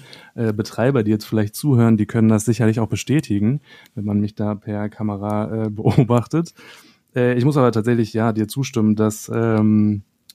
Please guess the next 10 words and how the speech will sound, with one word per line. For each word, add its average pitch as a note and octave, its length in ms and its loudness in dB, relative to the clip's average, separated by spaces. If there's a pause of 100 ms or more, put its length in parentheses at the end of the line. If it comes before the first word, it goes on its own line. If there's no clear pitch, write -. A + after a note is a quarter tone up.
(120)
die G#2+ 80 2
Faszination A2+ 880 -2
da G#2 360 -2 (320)
auf - 120 -12
jeden A2 140 2
Fall G#2+ 180 -2
in A2 60 2
mir G#2+ 120 2
ausgebrochen A2+ 600 -2
ist. A2 220 -4